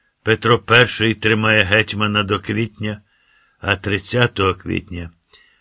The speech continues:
наносить старій і хворій людині смертельну удару. Запроваджує в Україні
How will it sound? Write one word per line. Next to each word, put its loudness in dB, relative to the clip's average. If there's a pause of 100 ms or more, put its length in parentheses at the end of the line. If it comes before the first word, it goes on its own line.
(120)
наносить 4
старій 2 (180)
і -4
хворій -2
людині -2 (460)
смертельну -4
удару. -4 (880)
Запроваджує 4
в 2
Україні 2